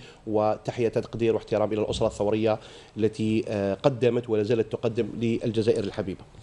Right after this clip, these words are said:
طبعًا، آه، سيد رئيس الجمهورية سيد عبد المجيد تبون يسدي تعليمات توجي-، ت-، ت-، ت-، توجيهية، آه، جادة في مجلس الحكومة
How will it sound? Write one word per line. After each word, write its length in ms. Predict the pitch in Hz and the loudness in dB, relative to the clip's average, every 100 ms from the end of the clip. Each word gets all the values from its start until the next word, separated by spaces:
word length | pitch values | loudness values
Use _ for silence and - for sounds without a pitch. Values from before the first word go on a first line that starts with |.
| - - - - - | -20 -20 -20 -20 0
طبعًا، 460 | 131 120 127 123 120 | 2 2 0 0 -2
آه، 300 | - 120 113 | 0 0 0
سيد 260 | - 123 113 | -2 -2 0
رئيس 180 | 113 120 | -2 -4
الجمهورية 360 | 110 110 113 | -2 0 0
سيد 180 | 104 104 | 0 -2
عبد 120 | 101 | -2
المجيد 280 | 104 104 104 | 0 -2 -2
تبون 460 | - 101 117 117 117 - - - | -6 0 2 2 0 -10 -12 0
يسدي 340 | 120 101 110 | 0 2 0
تعليمات 440 | 113 104 107 104 - | 0 0 2 2 2
توجي-، 320 | 113 104 113 - | 0 0 -4 -2
ت-، 60 | |
ت-، 460 | 110 101 107 98 92 | -2 2 2 2 0
ت-، 220 | 113 107 | -2 0
توجيهية، 640 | - 127 117 113 147 98 101 - - - | 2 2 2 0 0 -2 -4 -12 -20 -6
آه، 80 | 98 | -4
جادة 480 | 104 143 143 110 117 | 2 2 2 -2 -6
في 180 | 120 107 | -4 -8
مجلس 280 | 104 101 | -8 -10
الحكومة 520 | 101 107 104 127 127 | -8 -6 0 2 2